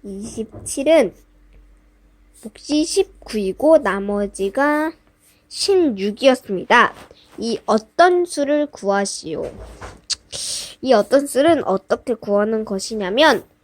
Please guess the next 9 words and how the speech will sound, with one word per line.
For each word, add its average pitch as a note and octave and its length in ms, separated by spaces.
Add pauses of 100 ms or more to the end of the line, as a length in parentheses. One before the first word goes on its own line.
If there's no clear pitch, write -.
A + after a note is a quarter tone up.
(1040)
십구 C4+ 1040 (380)
곱하기 A#3+ 840 (920)
이십칠, A3+ 1000 (260)
그러니까 A3+ 240
구, G#3+ 300
칠에 D4+ 420
육십삼, G3+ 760 (1200)
칠십인데 B3 760 (3000)
백 A3 180